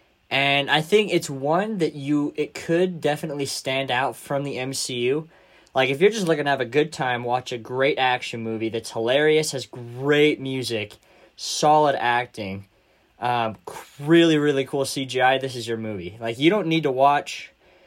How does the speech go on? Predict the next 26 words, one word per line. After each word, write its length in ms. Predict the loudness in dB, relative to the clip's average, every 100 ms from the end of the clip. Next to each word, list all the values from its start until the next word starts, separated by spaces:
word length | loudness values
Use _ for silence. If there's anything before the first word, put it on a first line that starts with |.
| _ -6
I 80 | -2
mean, 100 | 0
it'd 120 | -2
help 400 | 0 2 2 0
to 100 | -2
watch 240 | 0 0
all 140 | -4 -4
the 120 | -2
other 140 | -2
M 160 | -4 -4
C 200 | -4 -4
U 80 | -2
movies, 300 | -2 -2 -2
but 200 | -4 -4
this 180 | -6
one 80 | -6
is 160 | -6 -8
great 540 | -8 -4 0 2 0
standing 440 | -4 -8 -6 -6 -4
alone, 440 | -4 -4 -4 -8
and 220 | -8 -6
I 140 | -4 -4
guarantee 480 | -4 -4 -4 -6 -4
you'll 180 | -2
enjoy 320 | -4 -4 -4 -2
it 240 | -4 -8